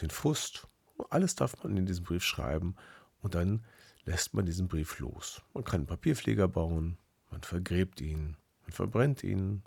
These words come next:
oder wie auch immer. Und das darf ruhig eine kleine Zeremonie sein, um dem Ganzen etwas mehr Gewicht und Rahmen zu geben.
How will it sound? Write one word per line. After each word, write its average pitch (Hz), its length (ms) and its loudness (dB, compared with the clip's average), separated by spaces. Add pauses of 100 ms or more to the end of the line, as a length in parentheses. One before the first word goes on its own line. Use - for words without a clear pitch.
oder 92 320 0
wie 98 80 4
auch 82 180 0
immer. 101 320 0 (480)
Und - 100 -12
das 95 140 -2
darf 104 240 0
ruhig 120 140 2
eine 123 100 2
kleine 110 360 2 (220)
Zeremonie 85 880 4
sein, 71 440 -6 (640)
um 80 80 -10
dem 98 140 -2
Ganzen 82 360 -2
etwas 76 360 -2
mehr 87 260 2 (540)
Gewicht - 640 -2 (840)
und - 220 -4
Rahmen 76 440 2
zu 69 200 -6
geben. 65 400 -10